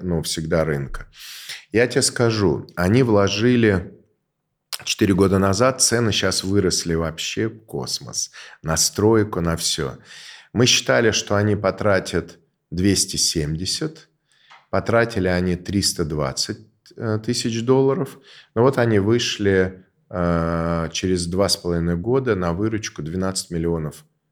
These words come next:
в месяц с рентабельностью двадцать пять-тридцать процентов. Щас достроили второй. Дубайская персона качает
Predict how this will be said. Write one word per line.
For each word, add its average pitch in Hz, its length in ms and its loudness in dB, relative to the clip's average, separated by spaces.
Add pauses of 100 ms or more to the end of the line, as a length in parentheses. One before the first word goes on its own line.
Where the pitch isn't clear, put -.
(160)
в 76 120 -10
месяц - 760 -4 (640)
с - 120 -6
рентабельностью 90 800 -2
двадцать 87 400 -6
пять-тридцать - 1040 -8
процентов. - 640 -12 (540)
Щас 107 300 2
достроили 95 640 4
второй. 135 800 0
Дубайская 101 580 2
персона 117 480 -4
качает 101 720 0